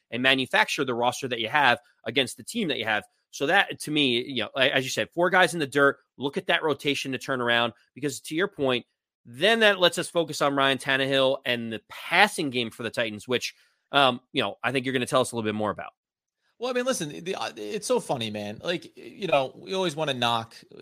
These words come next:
Speaker 2: we talk about Tannehill as being, "Ah, I wouldn't want him to be my quarterback." All right.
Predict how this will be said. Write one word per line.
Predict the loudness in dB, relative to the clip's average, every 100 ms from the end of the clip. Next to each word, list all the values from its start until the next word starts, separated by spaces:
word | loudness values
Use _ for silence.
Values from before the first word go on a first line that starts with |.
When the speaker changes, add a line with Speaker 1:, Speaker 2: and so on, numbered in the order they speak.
| -10
Speaker 2:
we | -8
talk | 2 4
about | 4 2
Tannehill | 0 -4 -4 -6
as | -6
being, | -4 -2
"Ah, | 6 6 6
I | 2
wouldn't | -4 -2
want | -2 -2
him |
to | -2
be | -2
my | 0 -2
quarterback." | -2 -6 -6 -4 -4 -4 2
All | 6
right. | 8 6 4